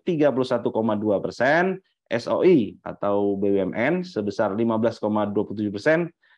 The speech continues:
dan terakhir pemerintah di dua koma enam puluh empat persen. Artinya, swasta adalah penyumbang perolehan kontrak terbesar.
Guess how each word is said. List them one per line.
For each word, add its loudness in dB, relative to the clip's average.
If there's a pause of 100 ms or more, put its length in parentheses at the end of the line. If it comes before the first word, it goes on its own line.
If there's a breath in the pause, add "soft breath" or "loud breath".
(140)
dan 2
terakhir -2
pemerintah 0
di -2
dua 0
koma -2
enam -2
puluh -4
empat -4
persen. 0 (560 soft breath)
Artinya, 2
swasta 0
adalah 0
penyumbang -2
perolehan 0
kontrak -4
terbesar. -4